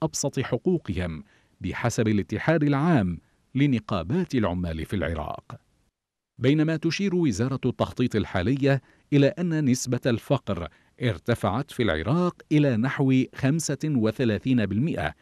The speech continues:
بسبب التضخم الاقتصادي وانهيار قيمة سعر صرف الدينار، وقد أفادت بأن نسبة البطالة بين صفوف الشباب تتجاوز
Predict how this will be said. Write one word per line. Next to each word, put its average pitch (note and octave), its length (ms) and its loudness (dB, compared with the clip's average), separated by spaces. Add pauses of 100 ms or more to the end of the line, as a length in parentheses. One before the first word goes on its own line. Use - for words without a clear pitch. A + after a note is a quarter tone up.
(300)
بسبب G2+ 460 -2
التضخم G#2 520 -4
الاقتصادي G#2+ 800 -2 (320)
وانهيار A#2 640 0
قيمة B2+ 380 0 (100)
سعر G#2+ 320 0
صرف G2+ 300 -2
الدينار، G2 680 -2 (360)
وقد E3 440 0
أفادت A2+ 600 -2
بأن A2+ 380 0
نسبة A2 400 -2
البطالة C3+ 640 0
بين A#2 320 0
صفوف B2+ 420 -4
الشباب C#3+ 720 0 (320)
تتجاوز C#3+ 680 0